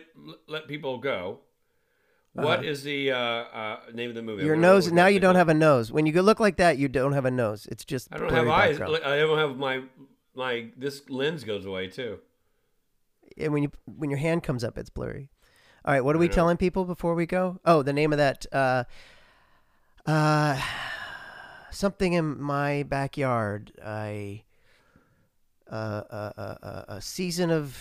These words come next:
Speaker 2: something. It's like a something of something. Uh, saucer
Speaker 1: You're
Speaker 2: full
Speaker 1: almost
Speaker 2: of
Speaker 1: there,
Speaker 2: secrets.
Speaker 1: you're almost there.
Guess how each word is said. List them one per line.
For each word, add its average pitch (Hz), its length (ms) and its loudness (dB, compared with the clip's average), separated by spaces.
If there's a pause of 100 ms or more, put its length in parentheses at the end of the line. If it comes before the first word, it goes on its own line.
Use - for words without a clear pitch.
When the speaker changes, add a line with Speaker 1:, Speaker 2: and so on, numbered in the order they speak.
Speaker 2:
something. 104 600 -6
It's 95 240 -14
like 98 160 -12
a 95 180 -12
something 160 560 -8
of 139 120 -8
something. 87 520 -14 (1120)
Uh, 92 340 -8 (540)
saucer - 420 -6
Speaker 1:
You're 120 120 -4
Speaker 2:
full 127 80 -2
Speaker 1:
almost 135 180 -4
Speaker 2:
of 117 60 -6
Speaker 1:
there, 101 60 -2
Speaker 2:
secrets. 104 140 -4
Speaker 1:
you're 107 100 -6
almost 117 220 -10
there. 101 340 -6